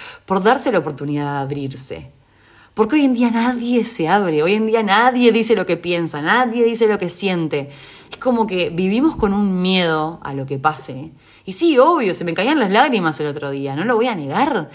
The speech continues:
Pues, "A la puta madre otra vez, o sea, ¿por qué me pasa esto?". Y no, y hay que cam-, y en esos momentos hay que cambiar el por qué para el para qué.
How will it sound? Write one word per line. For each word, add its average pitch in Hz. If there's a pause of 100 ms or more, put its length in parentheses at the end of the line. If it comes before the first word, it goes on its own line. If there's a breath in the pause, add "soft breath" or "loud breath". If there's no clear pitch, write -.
(160 loud breath)
Pues, 190
"A 202
la 190
puta 247
madre 233
otra 214
vez, 233
o 170
sea, 160
¿por 160
qué 202
me 262
pasa 208
esto?". 143 (380 loud breath)
Y 247
no, 320
y 269
hay 330
que 339
cam-, 220
y 220
en 262
esos 381
momentos 277
hay 247
que 240
cambiar 190
el 170
por 208
qué 427 (320)
para 165
el 156
para 147
qué. 175